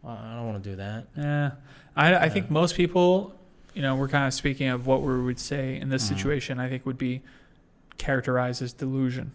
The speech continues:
Speaker 2: right? It's
Speaker 1: Yeah.
Speaker 2: easy to become delusional. Unfortunately, most people are, are, I think, delusional in regards to self-worth.
Speaker 1: Mm-hmm.
Speaker 2: They think so little of themselves and see so little of their value.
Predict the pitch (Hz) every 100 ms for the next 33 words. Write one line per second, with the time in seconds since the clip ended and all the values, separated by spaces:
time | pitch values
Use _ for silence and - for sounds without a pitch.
0 | - 143 165 104 139 139 135 131 123 123
1 | 123 131 127 127 127 123 - - - -
2 | - - 143 135 151 143 151 139 139 143
3 | 151 143 131 123 120 - 131 123 131 135
4 | 139 131 131 - 131 139 147 139 139 131
5 | - 127 123 123 123 131 - - 131 123
6 | 120 - - - - - 131 120 - 120
7 | - - - 113 98 95 101 - _ _
8 | _ 139 127 131 - - - 185 190 190
9 | 170 165 156 139 127 120 120 117 113 120
10 | 113 - 135 139 - 127 - 131 - 143
11 | 139 135 123 120 120 120 110 113 120